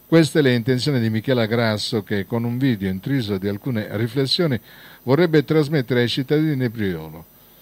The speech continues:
"Voglio un paese a colori" non è solo un semplice e accattivante slogan, ma un modo di vivere la nostra città con l'idea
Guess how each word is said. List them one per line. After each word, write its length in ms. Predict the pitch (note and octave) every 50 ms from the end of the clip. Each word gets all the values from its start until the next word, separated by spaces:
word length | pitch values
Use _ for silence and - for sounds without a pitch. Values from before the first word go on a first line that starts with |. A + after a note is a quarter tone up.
| - - - _
"Voglio 280 | - C3 C3+ C#3 C3+
un 100 | C3 B2+
paese 320 | A#2 C#3+ C#3+ D3 C3+ B2 C#3
a 40 | -
colori" 460 | - D#3 E3 E3+ D3 A#2+ G#2 G2 G2+
non 220 | G#2 A#2 C3 D3+
è 180 | D#3+ D#3 D3+ C#3+
solo 360 | - - - C#3+ C#3 C3 B2+
un 300 | A#2+ B2+ B2 B2 A#2+ A#2
semplice 480 | - - D#3+ D#3 D3+ C#3 C3+ B2+ A2 B2
e 20 |
accattivante 600 | A#2+ A2 - B2 G#2+ - B2+ A#2+ B2+ B2+ A2 A#2+
slogan, 420 | A2 G2+ B2 D3+ C3+ A2+ G2+ G2+ G#2
ma 120 | A#2+ C#3+
un 220 | D3 D3+ D#3 D#3 E3
modo 240 | F#3+ G3 F3 D#3+
di 120 | C#3 B2+ C3+
vivere 340 | C3+ F3+ G#3 E3 D3 B2 B2
la 100 | A#2+ A#2
nostra 320 | B2 C#3+ D3 - - A#2+
città 300 | A2 C3+ C3+ - F3 C#3+
con 120 | A#2+ B2
l'idea 380 | B2 C3+ C3+ D#3+ D#3+ C#3+ B2+ G#2+